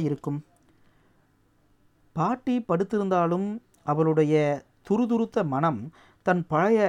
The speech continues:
நினைவுகளோடு எங்கெங்கெல்லாமோ சுற்றி அலைந்துவிட்டு வந்துவிடும்.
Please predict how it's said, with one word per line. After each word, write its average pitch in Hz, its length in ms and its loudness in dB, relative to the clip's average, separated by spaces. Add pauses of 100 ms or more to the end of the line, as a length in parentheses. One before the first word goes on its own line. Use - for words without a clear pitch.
(120)
நினைவுகளோடு 160 760 0 (540)
எங்கெங்கெல்லாமோ 190 840 0 (260)
சுற்றி 175 360 -6
அலைந்துவிட்டு 143 600 0
வந்துவிடும். 143 480 -2